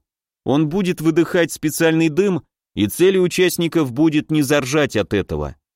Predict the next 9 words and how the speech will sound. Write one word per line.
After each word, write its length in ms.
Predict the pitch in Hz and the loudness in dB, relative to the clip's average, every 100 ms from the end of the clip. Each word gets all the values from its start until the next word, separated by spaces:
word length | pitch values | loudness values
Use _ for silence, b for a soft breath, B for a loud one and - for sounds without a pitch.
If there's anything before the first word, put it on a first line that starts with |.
| _ _ _ _ - | _ _ _ _ -2
Это 280 | 170 202 | -2 0
весьма-весьма 880 | 202 196 - 180 196 185 175 147 156 | -2 -2 -2 0 0 -2 -2 -2 0
сложно. 640 | 151 123 120 107 78 65 - _ _ _ _ _ - | -2 -2 0 0 -4 -12 -16 _ _ _ _ _ -10
Ну 220 | 82 101 | -4 0
и 80 | 135 | 0
многое 420 | 196 233 226 226 | 0 0 0 0
другое 500 | 208 208 156 165 147 | 0 0 2 4 4
лень 280 | 127 156 143 | 2 0 0
перечислять. 840 | 135 123 - 107 95 87 80 - | -2 -2 -4 -6 -2 -2 -4 -10